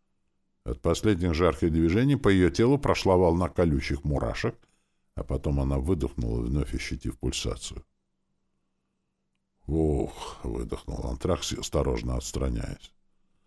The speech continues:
Лилайна устало обняла подушку, зная, что муж скоро ляжет рядышком, а чуть позже крепко обнимет ее.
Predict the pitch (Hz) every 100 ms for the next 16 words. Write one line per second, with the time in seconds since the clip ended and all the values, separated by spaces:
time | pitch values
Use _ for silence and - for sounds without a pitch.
0 | _ _ _ _ 87 104 123 120 127 165
1 | 160 127 - 113 113 104 92 92 92 85
2 | 73 82 67 60 - - 127 82 98 92
3 | 82 - 95 113 - - 98 90 87 80
4 | 90 76 127 107 76 - 117 - _ _
5 | - 67 - 71 - 104 69 64 76 67
6 | - 76 69 60 57 50 - - -